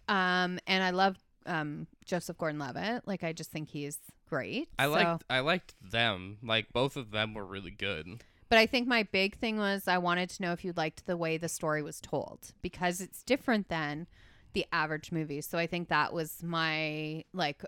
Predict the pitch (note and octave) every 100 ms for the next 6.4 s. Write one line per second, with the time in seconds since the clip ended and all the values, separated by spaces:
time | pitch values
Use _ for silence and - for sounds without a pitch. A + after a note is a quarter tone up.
0 | F#3+ E3+ - F#3 G3+ F#3+ G#3 F3+ F3 D#3+
1 | - D#3 D3+ D3+ D3+ D3+ D3 D3+ E3 -
2 | E3 F3 E3 E3 - - - - - -
3 | - G2 E2+ C3 D3+ G#3+ D3 C3 B2+ C3
4 | C3+ C#3+ C3 - - C3 - - A#2+ C3+
5 | C3 A#2+ A#2 A2 G#2+ F#2+ - B1 - -
6 | - - E3+ -